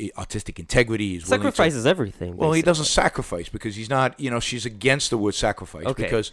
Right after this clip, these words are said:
Speaker 2: <laughs>
Speaker 1: he, because to him, his integrity is more important than money, right? That's not sacrifice. Integrity is more important than money, and he goes and works in a quarry
Speaker 2: But
Speaker 1: in
Speaker 2: he pays
Speaker 1: or-
Speaker 2: a big price, let's
Speaker 1: Yes.
Speaker 2: say.
Speaker 1: Yeah, but that's, but, but he would view it as an investment,
Speaker 2: Right.
Speaker 1: which pays off in the end because
Speaker 2: Yes.
Speaker 1: it,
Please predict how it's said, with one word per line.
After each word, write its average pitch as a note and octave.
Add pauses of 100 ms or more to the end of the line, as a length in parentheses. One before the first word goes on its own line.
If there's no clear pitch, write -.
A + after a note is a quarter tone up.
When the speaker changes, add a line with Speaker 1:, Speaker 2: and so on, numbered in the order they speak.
(200)
Speaker 2:
<laughs> B2+
Speaker 1:
he, C#3+
because C3+
to C3+
him, B2+ (200)
his B2
integrity B2
is G#2
more A2
important G2
than G#2
money, C#3 (260)
right? A2+
That's A2
not C3+
sacrifice. -
Integrity G#2+
is D3
more B2
important F2+
than F2
money, F#2
and A2+
he G#2
goes G#2
and G2+
works F2+
in G2
a F#2+
quarry G#2 (580)
Speaker 2:
But F3
Speaker 1:
in G#3+
Speaker 2:
he -
pays G#3+
Speaker 1:
or- -
Speaker 2:
a D3
big C3+
price, G#2+
let's -
Speaker 1:
Yes. D3
Speaker 2:
say. B2+
Speaker 1:
Yeah, - (140)
but B2
that's, C3
but, A#2
but A#2
he E3
would E3
view G#2+
it A#2+
as B2
an A#2+
investment, B2 (160)
Speaker 2:
Right. A#2
Speaker 1:
which -
pays D3
off E3
in C3+
the G2+
end A#2
because A#2
Speaker 2:
Yes. A2+
Speaker 1:
it, -